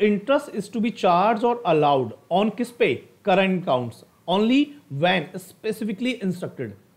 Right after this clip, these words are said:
इसका मतलब ये होता है, आपने जितने भी क्वेश्चन किए होंगे आज तक, उनके ऊपर, उनमें जो करंट अकाउंट का बैलेंस है, अगर करंट अकाउंट का बैलेंस क्रेडिट है तो उस पे ब्याज मिलना चाहिए ना पार्टनर को, और अगर डेबिट है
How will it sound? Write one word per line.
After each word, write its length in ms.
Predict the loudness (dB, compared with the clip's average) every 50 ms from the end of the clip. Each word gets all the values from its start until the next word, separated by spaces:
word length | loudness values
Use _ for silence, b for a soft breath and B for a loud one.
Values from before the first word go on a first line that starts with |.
| _ _ -10
इसका 220 | -6 -4 -2 -2
मतलब 320 | -2 -2 0 0 0 0
ये 80 | 2 2
होता 320 | 2 0 0 0 2 2
है, 260 | 2 2 2 -2 B B B B B B B -4
आपने 260 | -4 -4 -2 -2 -2
जितने 320 | -2 -2 -2 -4 -4 -4
भी 100 | -2 -2
क्वेश्चन 300 | -2 -2 -2 -2 -4 -6
किए 180 | -4 -4 -4 -2
होंगे 440 | -2 -4 -4 -4 -4 -4 -6 -4 -2
आज 280 | 0 0 0 0 -2 -6
तक, 160 | -8 -8 -6 -4
उनके 280 | -4 -4 -4 0 0 0
ऊपर, 480 | 0 0 -2 -2 -4 -4 -4 -6 -12 _ _ _ _ _
उनमें 220 | -4 -2 -2 -2 -2
जो 100 | -2 -6 -6 -4 -2
करंट 280 | 0 0 2 0 0
अकाउंट 260 | 0 0 0 2 2
का 80 | 0 2
बैलेंस 380 | 2 2 2 0 -2 -6 -8 -12
है, 180 | -16 -18 -20 _ _ _ _ _ _ _ _ _ b b b b b b b b b 0
अगर 280 | 2 4 4 4 2
करंट 340 | 2 2 2 2 2 2 2
अकाउंट 340 | 2 2 2 0 0 0 0
का 100 | 0 2
बैलेंस 340 | 2 2 2 2 0 -2 -6
क्रेडिट 520 | -10 _ -2 0 2 2 2 2 2 2
है 280 | 2 2 0 -4 -10 -20 _ _ _ _ _ _ _ -8
तो 80 | -8
उस 60 | -4
पे 100 | -2 0
ब्याज 260 | 2 2 2 2 2 2
मिलना 280 | 0 0 2 2 0
चाहिए 200 | 0 0 0 2
ना 80 | 2 2
पार्टनर 320 | 2 0 -2 -2 -6 -6
को, 300 | -4 -6 -6 -8 -12 -18 _ b b b b b b
और 100 | 0 2
अगर 140 | 2 2 2
डेबिट 400 | 2 4 4 4 4 4 2 4
है 200 | 2 2 2 0